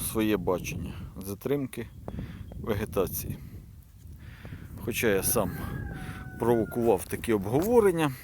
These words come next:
щоб послухати. Але як я бачу, як правильно затримати вегетацію?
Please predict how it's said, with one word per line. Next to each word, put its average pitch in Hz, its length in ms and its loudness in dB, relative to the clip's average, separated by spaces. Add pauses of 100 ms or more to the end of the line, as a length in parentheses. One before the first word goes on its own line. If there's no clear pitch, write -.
(640)
щоб - 240 -6
послухати. 127 680 0 (1160)
Але 151 400 2 (120)
як 131 400 2
я 123 80 6
бачу, 98 400 0 (960)
як - 500 -2 (140)
правильно 120 480 4
затримати 104 560 -2
вегетацію? 90 680 -4